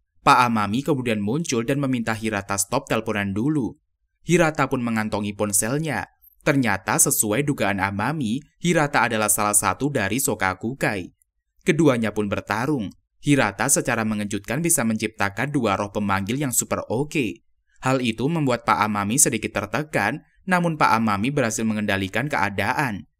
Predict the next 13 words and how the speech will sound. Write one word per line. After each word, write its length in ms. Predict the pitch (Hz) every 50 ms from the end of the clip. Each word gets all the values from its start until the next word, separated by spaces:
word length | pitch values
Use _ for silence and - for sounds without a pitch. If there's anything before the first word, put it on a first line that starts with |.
| _ _ _ _ _ _
Dia 400 | - 120 135 131 110 104 113 151
mampu 320 | 165 135 107 101 95 120 143
memaksa 400 | 156 143 127 113 107 - 120 107
Hirata 480 | 107 107 104 101 92 92 - 120 147
berhenti 320 | 147 135 117 110 110 104 104
menyerang. 640 | 104 101 95 104 113 143 156 143 113 92 78 - _ _ _ _ _ _ _ _ _ _
Setelahnya 640 | - - - 151 - 135 113 104 101 98 101 113 135
dia 240 | 147 151 131 113 -
pun 160 | 117 110 107
bertanya 560 | 104 104 - 101 98 98 92 92 98 110 147
apa 400 | - 123 101 - - 104 127 139
tujuan 400 | - 127 110 - 107 98 101 127
Sokakukai. 880 | 151 147 120 - - 92 92 - - 107 135 - 165 131 104 98 87